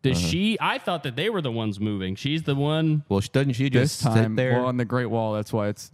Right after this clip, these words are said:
Speaker 3: Great
Speaker 1: That's the
Speaker 3: Wall.
Speaker 1: thing that would suck about doing the, the five hundred person gangbang
Speaker 3: Get
Speaker 1: is just
Speaker 3: tired.
Speaker 1: waiting in line, dude.
Speaker 2: Yeah.
Speaker 1: You should be able to fast pass.
Speaker 2: They should have a guy going up and down the line selling food and concessions. And
Speaker 1: We need to break a world record.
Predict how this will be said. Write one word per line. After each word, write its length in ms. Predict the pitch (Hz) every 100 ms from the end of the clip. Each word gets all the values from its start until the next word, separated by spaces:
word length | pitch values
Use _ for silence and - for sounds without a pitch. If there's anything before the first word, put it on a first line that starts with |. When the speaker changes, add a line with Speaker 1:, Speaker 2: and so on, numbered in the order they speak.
| 113
Speaker 3:
Great 140 | 131
Speaker 1:
That's 180 | 160 202
the 60 | 196
Speaker 3:
Wall. 100 | -
Speaker 1:
thing 140 | 147
that 100 | 127
would 140 | 113
suck 380 | - - 110 117
about 260 | 113 104 92
doing 280 | 101 101 98
the, 200 | 90 82 -
the 280 | 95 87 80
five 240 | 92 95
hundred 180 | 98 90
person 320 | 95 92 85
gangbang 380 | 87 87 85 82
Speaker 3:
Get 80 | -
Speaker 1:
is 80 |
just 120 | 90 -
Speaker 3:
tired. 240 | 120 117
Speaker 1:
waiting 260 | 104 110 95
in 120 | 85
line, 300 | 92 87 73
dude. 240 | 69 73
Speaker 2:
Yeah. 240 | 82 80 80 - _ _ _ _ _ _ -
Speaker 1:
You 100 | 156
should 160 | 185
be 60 | 151
able 140 | 117
to 80 | 87
fast 380 | - 110 117 -
pass. 340 | 90 69 -
Speaker 2:
They 500 | - 113 123 127 131
should 260 | - - 113
have 320 | 107 101 101 98
a 140 | 92
guy 480 | 87 98 101 104 104
going 420 | 90 90 92 87
up 180 | 95 101
and 120 | 104
down 220 | 92 92 87
the 80 |
line 420 | 80 85 90 90 90
selling 440 | - 87 80 73
food 500 | - 113 110 107 104
and 160 | 85 85
concessions. 800 | 76 - 107 - 101 101 101 90
And 180 | 80
Speaker 1:
We 160 | 147 233
need 160 | 320 247
to 60 |
break 320 | 117 113 117
a 80 | 104
world 440 | 92 87 101 98 90
record. 400 | 85 - 58